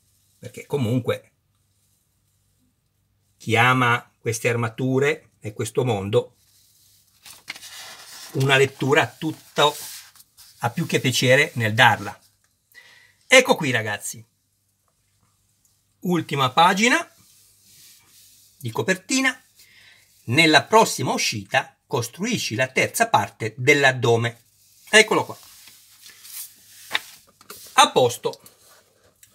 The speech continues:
Michele vi ringrazia del vostro tempo. Andiamo a prendere il pezzo montato, che è questo qui. Michele vi ringrazia del vostro tempo, vi ringrazia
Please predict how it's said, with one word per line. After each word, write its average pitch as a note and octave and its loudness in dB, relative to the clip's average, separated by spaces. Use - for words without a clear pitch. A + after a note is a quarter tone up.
Michele E3 4
vi B2+ 2
ringrazia D3 4
del C3 2
vostro B2 -4
tempo. F3+ 2
Andiamo A#2 -2
a F#2 -12
prendere A2+ -8
il G2+ -8
pezzo - -8
montato, - -6
che A#2 -4
è G#2 -12
questo - -8
qui. C4 -8
Michele D#3+ 6
vi B2+ 2
ringrazia C3 2
del A#2 -4
vostro A#2+ -8
tempo, E3 2
vi D3+ 6
ringrazia D3 4